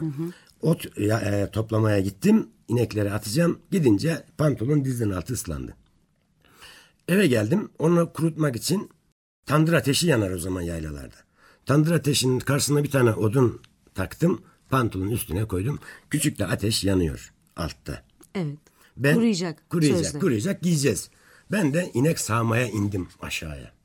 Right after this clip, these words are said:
Speaker 2: Tencereyi aldım böyle bacaklarımın arasına. İneği sağarken içeriden bir ses geldi. Pup, pup, pup, pup, pup, pup diye bir alev sesi geldi.
Speaker 1: Eyvah, eyvah. Öyle.
Speaker 2: Dedim eyvah dedim. Pant-, alev dedim. Ateş yükseldi, pantolonu aldı.
Speaker 1: Öyle
Speaker 2: Ten-,
Speaker 1: mi oldu?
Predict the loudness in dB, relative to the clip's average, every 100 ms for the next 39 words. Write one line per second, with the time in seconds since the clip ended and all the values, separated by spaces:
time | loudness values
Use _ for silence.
0 | _ _ _ _ _ _ -6 -2 -2 -2
1 | 0 0 0 -2 -2 -6 -10 -12 -12 -12
2 | -12 -10 -6 -6 -6 -8 -6 -4 -4 -6
3 | -12 -2 2 4 2 0 -2 -2 0 2
4 | 2 4 2 0 -4 0 0 0 -4 -8
5 | -14 -6 -6 -4 -6 -4 -6 -6 -6 -8
6 | -6 -6 -2 0 0 -2 2 2 2 -2
7 | -4 -4 -6 -6 -10 -10 -10 -10 -14 -16
8 | -20 -20 _ _ _ -10 2 4 4 4
9 | 4 4 2 0 -4 -4 0 0 0 -2
10 | 0 0 -2 -4 -4 -2 -4 -4 -6 -6
11 | -8 -8 -6 -6 -6 -6 -4 -4 -6 -8
12 | -16 _ _ -20 -20 -20 -20 -20 -20 _
13 | _ _ 0 4 6 6 4 0 -2